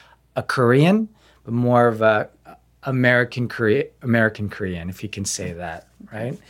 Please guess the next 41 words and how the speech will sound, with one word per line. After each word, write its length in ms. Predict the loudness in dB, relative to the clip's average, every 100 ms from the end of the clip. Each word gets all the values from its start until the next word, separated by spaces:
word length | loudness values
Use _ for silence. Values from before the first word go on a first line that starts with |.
| -20 -20 _
Um, 420 | -4 0 0 0 -4
so 560 | 0 4 6 4 2 -4 _ _ 0
that's, 340 | 2 2 0
uh, 360 | 2 4 4 0 -4
you 80 | -4
know, 80 | 0
that's 220 | 0 2
something 360 | -2 0 -2 2
that 380 | 2 0 -6 _ _ _ _ _ _ _ _ _ _ _ _ _ _ _ _ _ -8
I 60 | 0
don't 140 | 2
know 120 | 2
if 120 | 2 0
it's 140 | 0
gonna 180 | 0 0
change 340 | 0 -2 0
over 180 | 0 0
time. 400 | -2 -2 0 -2
And 140 | -4
then 200 | -4 -4
you 120 | 0 0
had 140 | 2
mentioned, 440 | 0 0 -2 -4 -4
you 100 | -4
had 200 | -2 -2
commented 340 | -2 0 2
on 80 | 0
this 180 | 0 -2
idea 360 | -4 -2 2 0
of 80 | 0
the 80 |
generations. 880 | -4 -2 0 2 2 0 -2 -2 -4 -6
And, 320 | -4 -2 -2 -8 -20 -20 -14
you 80 | -4
know, 260 | -2 -2 -4 -4
at 240 | -4 -2
this 120 | -4
point 440 | -2 0 2 2 -2 _ _ -2
now 540 | 2 4 6 4 2
in 340 | -2 -2 -2 0
the 440 | 0 0 -2 -6